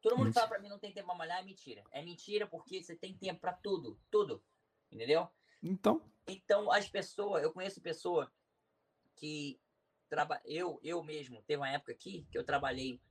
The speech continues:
Speaker 1: oito horas numa fábrica, saía, tinha mais ou menos trinta minutos pra chegar na outra e trabalhar oito horas de novo. Trabalhava dezesseis horas por dia.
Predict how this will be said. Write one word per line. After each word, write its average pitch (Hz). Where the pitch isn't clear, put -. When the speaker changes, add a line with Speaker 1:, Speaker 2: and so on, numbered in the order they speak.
Speaker 1:
oito 185
horas 156
numa 156
fábrica, 175
saía, 170
tinha 175
mais 170
ou 175
menos 175
trinta 240
minutos 202
pra 170
chegar 165
na 160
outra 156
e 151
trabalhar 156
oito 185
horas 160
de 165
novo. 135
Trabalhava 131
dezesseis 139
horas 165
por 180
dia. 135